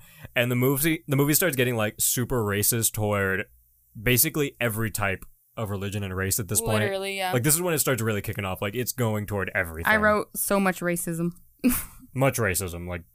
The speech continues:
Speaker 1: there's, there's tons.
Speaker 2: So,
Speaker 1: Um, oh, yeah,
Speaker 2: I
Speaker 1: sorry.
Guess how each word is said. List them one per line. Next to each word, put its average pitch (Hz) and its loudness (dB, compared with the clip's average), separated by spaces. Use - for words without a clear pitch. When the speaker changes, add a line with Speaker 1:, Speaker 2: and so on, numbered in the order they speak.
Speaker 1:
there's, 107 -2
there's 117 -2
tons. 82 -4
Speaker 2:
So, 226 4
Speaker 1:
Um, 107 -8
oh, - 0
yeah, 220 6
Speaker 2:
I - 2
Speaker 1:
sorry. - -6